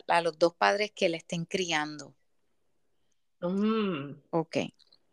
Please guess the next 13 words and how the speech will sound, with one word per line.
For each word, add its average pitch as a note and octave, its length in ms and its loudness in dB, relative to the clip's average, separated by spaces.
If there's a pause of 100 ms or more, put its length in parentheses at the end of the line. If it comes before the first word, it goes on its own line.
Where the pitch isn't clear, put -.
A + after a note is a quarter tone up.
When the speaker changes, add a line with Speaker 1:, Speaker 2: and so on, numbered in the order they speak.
(1500)
Speaker 1:
En A3+ 180 12
un A#3+ 100 12
momento E4 540 12
dado, D#3 720 10 (1000)
donde F#3 580 10
hubo F3 240 10
una B3 260 12
posibilidad F#3+ 1040 2
de B3 120 2
reconciliación, E3+ 1500 -4
y - 60 -8
lo D#3 120 -2
digo F3 400 2